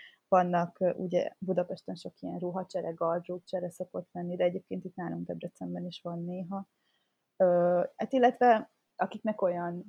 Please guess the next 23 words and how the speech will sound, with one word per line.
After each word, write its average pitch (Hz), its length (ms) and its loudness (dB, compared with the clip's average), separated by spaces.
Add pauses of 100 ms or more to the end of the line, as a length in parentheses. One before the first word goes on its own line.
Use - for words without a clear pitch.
baráti, 180 720 -2
családi 165 400 -2
köre 170 280 -2
van, 170 200 -4
ahol 180 260 -4
egymás 175 360 -2
között 175 300 -12
tudják 165 380 -6
cserélgetni 170 600 -6
a 175 40 -4
ruhákat. 180 500 -6
Mi 190 100 -10
ezt 202 180 -6
általában 180 480 -4
inkább 170 260 -10
gyerekruhával - 800 -8
szoktuk, - 540 -10
de, 185 340 -6
de 170 200 -4
felnőtt 165 380 -4
ruhával 180 400 -6
is - 160 -14
néha-néha. 175 800 -8